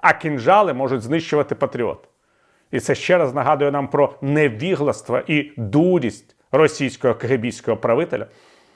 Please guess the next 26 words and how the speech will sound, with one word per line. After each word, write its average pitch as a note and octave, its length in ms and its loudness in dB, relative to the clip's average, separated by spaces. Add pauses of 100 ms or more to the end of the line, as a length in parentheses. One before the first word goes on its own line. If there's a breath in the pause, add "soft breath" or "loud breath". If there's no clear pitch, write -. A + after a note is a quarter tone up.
(120)
якому C#3+ 320 -2
потрібно C3 380 -2
було B2 180 0
б, A2 80 -6
ну, A2 160 -4
якось G#2+ 480 -8 (260 soft breath)
усвідомити, A#2+ 600 -4
що A2+ 200 -4
таке A2+ 300 -6 (580 soft breath)
військова A#2+ 480 -2
техніка B2+ 480 -6 (1080)
і C3 180 -2
як A2 260 -2
вона G2 260 -6
працює. - 480 -8 (1500 soft breath)
Сьогодні G#3 560 2
і F3+ 360 0
Міністерство E3+ 480 0
закордонних E3 280 2
справ E3 280 0
Китайської A#2+ 640 -2
Народної G#2+ 360 -2
Республіки D#3 480 -4
висловилося C3+ 560 -2
щодо B2+ 240 -2
перебування B2 680 0